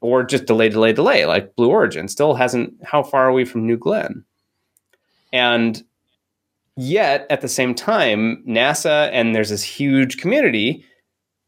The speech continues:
that is pushing really hard to say every company is a SpaceX level of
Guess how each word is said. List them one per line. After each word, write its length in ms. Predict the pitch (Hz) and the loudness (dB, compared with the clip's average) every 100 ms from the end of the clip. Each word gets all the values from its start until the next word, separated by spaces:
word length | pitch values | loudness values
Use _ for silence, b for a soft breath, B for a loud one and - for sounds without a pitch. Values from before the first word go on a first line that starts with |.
| - | -2
that 140 | 127 | 2
is 140 | 123 117 | 2 -2
pushing 720 | - - 214 - 185 143 120 | -8 -2 0 2 0 0 0
really 300 | 151 185 170 | 0 0 0
hard 400 | - 190 185 135 | 0 0 0 0
to 60 | |
say 640 | 131 - 117 113 110 117 - _ _ - | -4 0 2 4 2 -2 -10 _ _ -8
every 260 | 147 151 156 | -6 -2 -2
company 420 | 139 117 104 95 | 0 -2 -2 -4
is 120 | 92 | -6
a 40 | 92 | -6
SpaceX 500 | - 98 95 98 - | -4 -4 -2 -6 -4
level 320 | 95 92 95 | -4 0 0
of 220 | 95 95 | -2 -4